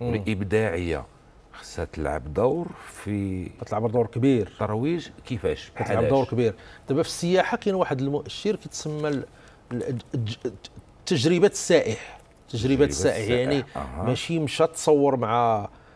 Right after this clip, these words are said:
Speaker 1: مع ال-، ال-، يعني ال-، ال-، التراث،
Speaker 2: مهم.
Speaker 1: القصر البديع الباهيه الى اخره، وغير رجع لا. في هذاك المسار كيفاش تعاملوا مع الناس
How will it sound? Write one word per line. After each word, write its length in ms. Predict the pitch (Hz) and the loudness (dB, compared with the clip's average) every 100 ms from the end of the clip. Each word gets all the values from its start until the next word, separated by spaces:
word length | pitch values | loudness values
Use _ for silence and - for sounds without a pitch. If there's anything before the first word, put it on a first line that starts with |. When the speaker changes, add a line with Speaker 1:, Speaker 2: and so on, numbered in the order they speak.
| - | -14
Speaker 1:
مع 400 | 113 107 110 110 | -8 -4 -2 -2
ال-، 400 | 107 101 98 98 | -2 -4 -6 -8
ال-، 260 | 95 92 90 | -8 -10 -8
يعني 180 | 104 107 | -6 -4
ال-، 120 | 101 | -4
ال-، 360 | 95 92 85 80 | -4 -6 -4 -6
التراث، 760 | - 180 165 175 - 90 78 73 | 2 6 10 8 6 -2 -4 -6
Speaker 2:
مهم. 220 | 113 156 - - - | -6 -8 -14 -20 -12
Speaker 1:
القصر 440 | 123 117 - - 156 | -4 -4 -2 2 4
البديع 440 | 135 107 131 131 | 4 4 4 4
الباهيه 560 | 110 107 131 104 123 113 | 4 2 2 4 4 4
الى 120 | 117 | 2
اخره، 360 | 113 139 196 143 - - - - - | 2 4 4 2 -6 -20 -20 -18 -2
وغير 240 | 135 160 | 6 6
رجع 200 | 139 113 | 6 2
لا. 300 | 110 143 147 - - _ _ | 2 4 4 2 -16 _ _
في 100 | - | -4
هذاك 220 | 135 147 143 | -2 0 0
المسار 520 | 139 139 226 262 180 - _ _ _ - | 0 2 4 4 2 -12 _ _ _ -8
كيفاش 260 | 233 233 | -2 -2
تعاملوا 340 | - 123 131 131 | -2 -4 -2 -2
مع 180 | 110 117 | -2 -2
الناس 600 | 185 131 131 - - | -4 -4 -4 -8 -16